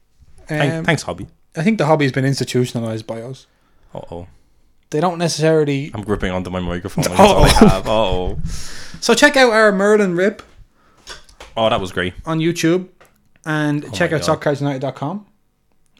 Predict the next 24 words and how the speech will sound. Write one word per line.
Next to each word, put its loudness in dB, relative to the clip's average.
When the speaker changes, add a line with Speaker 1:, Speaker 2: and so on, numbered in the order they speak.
Speaker 1:
Yeah. -10
I, -2
I -2
got -2
my -4
new -2
printer -4
ink, -8
so -8
orders -6
are -8
gonna -6
be -10
shipped -14
very -8
speedily. -10
Speaker 2:
Lovely. -8
Speaker 1:
I -20
love -20
my -20
printer. -20
Speaker 2:
Um, -6
and, -4
uh, -6